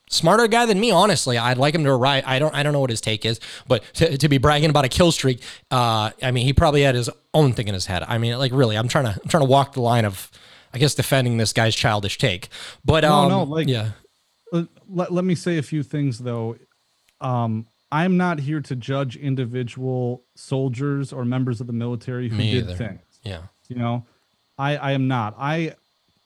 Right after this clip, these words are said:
Speaker 2: and maybe you can tell me if I can do this or not, but I'm trying to generally make statements, and statements like that,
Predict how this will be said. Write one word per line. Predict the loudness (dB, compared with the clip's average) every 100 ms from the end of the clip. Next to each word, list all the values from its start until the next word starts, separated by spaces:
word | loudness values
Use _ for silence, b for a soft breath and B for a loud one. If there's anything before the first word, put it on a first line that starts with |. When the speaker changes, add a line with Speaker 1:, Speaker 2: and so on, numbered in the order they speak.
| _ -4
Speaker 2:
and | -2 -2
maybe | -2 0 0
you | -2
can | -4
tell | -4 -2
me | -2
if | -4
I | -8
can | -8 -4
do | -4
this | -4 -8
or | -8
not, | -6 -6 -8 -10 -6
but | -4 -4 -4
I'm | -2 -2
trying | -4 -4 -4
to | -4 -8
generally | -8 -4 -2 0 0 0
make | 0 -2 -6
statements, | -12 -8 -8 -8 -12 -14 -16 -20 _ _ _
and | -6 -6
statements | -2 -2 -2 -4 -4
like | -4 -4 -4
that, | -4 -4 -4